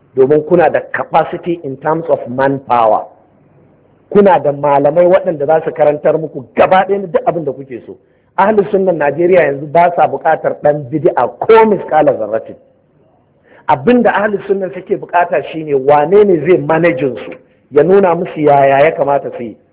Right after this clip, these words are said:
Ahli sunna kuna da kuɗin da za ku yi wannan aikin. Kuna da manpower, amma matsalar ita ce, waye zai zauna ya tsara muku ya za ku yi,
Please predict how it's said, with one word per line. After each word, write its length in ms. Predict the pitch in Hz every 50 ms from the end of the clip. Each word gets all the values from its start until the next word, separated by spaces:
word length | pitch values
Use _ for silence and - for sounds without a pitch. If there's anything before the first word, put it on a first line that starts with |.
| _ _ _ -
Ahli 280 | 180 185 190 202 185 165 - -
sunna 260 | 180 180 170 160 143
kuna 360 | - - 180 175 170 156 135
da 100 | 127 127
kuɗin 580 | - - - - - - - - 254 240 214 185
da 100 | 160 147
za 180 | 139 156 165 156
ku 120 | - 143
yi 60 | 127 120
wannan 320 | 123 120 120 113 113 104 - 104
aikin. 280 | 101 87 - - - _ _ _ _ _ _ _ _ _ _ _ _ _ _ _ _ _
Kuna 260 | - 202 208 202 - -
da 100 | 156 143
manpower, 520 | 151 185 180 175 170 - 160 156 147 143 143
amma 320 | 147 143 147 156 160 160
matsalar 520 | 160 175 208 208 233 240 226 202 170 - -
ita 200 | 147 - 160 147
ce, 180 | - - 101 82 - - _ _ _ _ _ -
waye 380 | 123 139 151 165 202 226 220 175
zai 120 | 202 196
zauna 300 | 165 196 190 190 185 160
ya 60 | 151 151
tsara 380 | - - 175 185 185 175 156
muku 260 | 151 170 - - 160
ya 220 | 147 143 135 135 127 135
za 140 | 160 160 165
ku 120 | 165 -
yi, 80 | 131